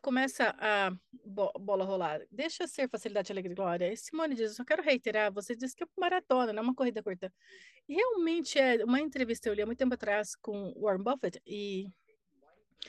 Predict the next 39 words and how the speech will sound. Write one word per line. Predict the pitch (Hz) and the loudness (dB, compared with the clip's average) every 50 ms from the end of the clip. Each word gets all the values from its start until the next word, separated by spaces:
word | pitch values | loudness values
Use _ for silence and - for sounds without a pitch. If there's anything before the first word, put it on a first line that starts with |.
| - - - - - _ | -14 -18 -20 -20 -10 _
e | 277 | 0
eles | 285 277 269 | 0 0 0
perguntaram, | - - 294 294 262 - 233 220 214 220 | 2 2 2 4 4 4 4 4 2 -2
"Por | - 285 285 | -2 -4 -4
que | 262 - 539 | 0 0 -2
a | - | 2
pessoa, | - 427 403 - - 320 294 262 240 233 202 - 220 214 226 | 4 4 2 4 4 6 8 8 8 8 6 2 -2 -6 -4
você | - - | 2 4
acha | 247 240 - | 4 4 4
que | - 262 | 2 0
as | 240 - | 0 2
pessoas | - 247 233 - 240 226 | 0 -2 2 2 2 2
não | 233 226 208 196 | 2 0 0 -2
seguem | 185 - - - 214 208 214 208 | -4 -2 4 4 4 4 4 0
o | |
que | 185 - | -4 -4
você | 220 | 0
tá | - 214 196 | 0 0 0
sugerindo?" | - - 220 220 202 196 190 202 190 185 - - - | 0 0 0 2 2 2 0 0 0 -2 -2 -2 -2
E | 233 247 | 2 2
ele | 233 220 220 | 2 2 2
disse, | 196 208 185 180 - - | 0 -2 -4 -4 -2 -2
"Porque | 220 226 - 262 | -2 0 2 2
a | |
maioria | 233 240 254 320 294 | 2 2 2 2 2
das | 302 262 - | 0 -2 -2
pessoas | - 233 233 226 208 | 0 0 0 2 2
decidiu | 214 208 - - 202 190 226 247 247 196 | 0 -2 -2 -4 -6 -2 -2 -2 -2 -2
que | - 226 | -4 -2
tem | - 220 214 | -2 -2 -2
que | 202 - | 0 -2
enriquecer | 214 185 220 196 - 202 185 - 226 208 | -2 -2 -2 -2 -2 -6 0 0 0 0
da | 214 208 | 2 2
noite | 226 254 254 - | 2 0 0 0
pro | - 254 277 254 | -4 -6 -6 -4
dia, | - 240 254 247 | -2 0 0 0
não | 220 220 | 0 -2
funciona | 233 - 311 269 - 262 220 214 | -6 -8 -10 -4 -2 -2 -2 -2
assim." | 196 - - 180 180 | -4 -6 -6 -8 -8